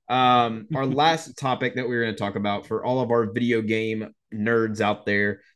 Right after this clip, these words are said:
Speaker 1: Gotham Knights will now be released on October twenty-four,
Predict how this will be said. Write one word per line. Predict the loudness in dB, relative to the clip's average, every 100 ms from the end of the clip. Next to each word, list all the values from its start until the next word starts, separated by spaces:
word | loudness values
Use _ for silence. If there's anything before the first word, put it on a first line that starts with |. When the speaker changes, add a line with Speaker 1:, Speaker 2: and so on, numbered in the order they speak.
| -2
Speaker 1:
Gotham | 4 4 2 -2
Knights | -2 -2 -6 -4
will | -2
now | 0 0
be | 0
released | 0 0 -2 -6 -8
on | -8 -6
October | -6 -2 0 0
twenty-four, | -2 -6 -6 -4 -4 -4